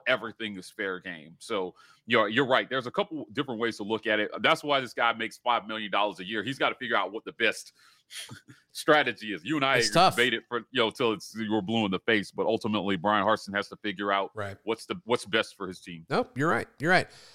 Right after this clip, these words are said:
Speaker 2: All right, let's go through all the position battles that we're watching outside of, uh, outside of quarterback in just a moment,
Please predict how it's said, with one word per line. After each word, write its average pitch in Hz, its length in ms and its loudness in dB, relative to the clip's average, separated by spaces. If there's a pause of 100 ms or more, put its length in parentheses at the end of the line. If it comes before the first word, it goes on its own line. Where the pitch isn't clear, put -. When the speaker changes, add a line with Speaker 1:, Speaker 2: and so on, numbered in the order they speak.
(120)
Speaker 2:
All 165 60 6
right, 170 60 8
let's 196 140 4
go 226 140 6
through 220 200 6
all 196 100 6
the 185 100 -2
position 160 380 0
battles 156 320 4
that 156 100 0
we're 143 140 2
watching 135 520 0
outside 135 520 2
of, 117 180 -2
uh, 117 160 2
outside 135 320 4
of - 120 -6
quarterback 123 460 0
in 156 60 -4
just 175 180 0
a 175 40 -2
moment, 151 260 0